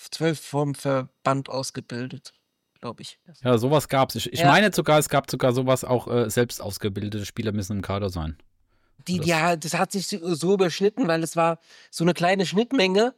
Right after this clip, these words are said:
Speaker 1: Wenn du zwölf hattest, hattest du so automatisch auch die vom Verein ausgebildet.
Speaker 2: Ja, okay.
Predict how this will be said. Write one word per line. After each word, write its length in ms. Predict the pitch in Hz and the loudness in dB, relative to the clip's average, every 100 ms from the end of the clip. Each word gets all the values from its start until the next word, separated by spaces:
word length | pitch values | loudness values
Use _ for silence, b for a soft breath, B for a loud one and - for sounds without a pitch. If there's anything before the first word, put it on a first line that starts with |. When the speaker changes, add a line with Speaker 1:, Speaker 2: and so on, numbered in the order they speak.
| _ | _
Speaker 1:
Wenn 100 | 165 | -2
du 60 | 175 | -2
zwölf 320 | - 196 214 | 0 0 2
hattest, 560 | 185 180 226 240 254 - b b b - | 0 0 2 0 0 -8 b b b -10
hattest 320 | 165 175 - | -6 -6 -6
du 60 | |
so 280 | 160 185 - - | 0 0 0 0
automatisch 600 | 180 175 185 196 202 180 | 0 2 2 2 0 2
auch 140 | 175 | 0
die 140 | 151 185 | 0 -4
vom 180 | 185 160 | -2 0
Verein 300 | 156 165 180 | 0 2 2
ausgebildet. 800 | 147 135 135 139 135 131 - - | 0 -2 0 0 0 -4 -8 -6
Speaker 2:
Ja, 200 | 92 90 | -4 -4
okay. 220 | - | -8